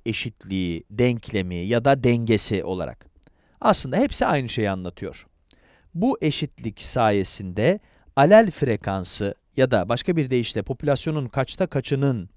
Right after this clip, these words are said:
homozigot çekinik, homozigot baskın veya heterozigot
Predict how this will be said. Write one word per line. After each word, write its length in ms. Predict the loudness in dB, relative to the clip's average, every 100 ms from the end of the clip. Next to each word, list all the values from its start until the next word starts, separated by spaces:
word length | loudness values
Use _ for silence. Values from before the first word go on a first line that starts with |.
| _ _ _ -6
homozigot 760 | -2 0 0 4 4 4 -4
çekinik, 680 | -6 -4 -2 -4 -4 -6 -20 _ _ _ _
homozigot 580 | -2 -2 -2 0 0 4
baskın 480 | 2 2 -4 -6 -6 _ _ -2
veya 360 | 4 8 6 4 _ _
heterozigot 880 | -4 4 6 6 2 2 2 2 -4